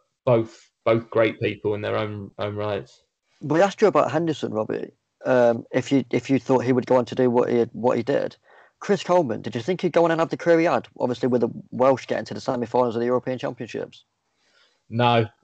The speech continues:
Speaker 1: and I remember saying at the time after one of his interviews, um, he gave a really, really inspiring interview after they won maybe the quarterfinal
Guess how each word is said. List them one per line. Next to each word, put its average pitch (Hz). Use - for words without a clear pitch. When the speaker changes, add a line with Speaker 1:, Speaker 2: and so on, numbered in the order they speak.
Speaker 1:
and 131
I 131
remember 131
saying 131
at -
the 104
time 131
after 120
one 123
of 120
his 117
interviews, 104
um, 110
he 131
gave 127
a 117
really, 143
really 135
inspiring 120
interview 117
after 110
they 104
won 107
maybe 113
the 104
quarterfinal 110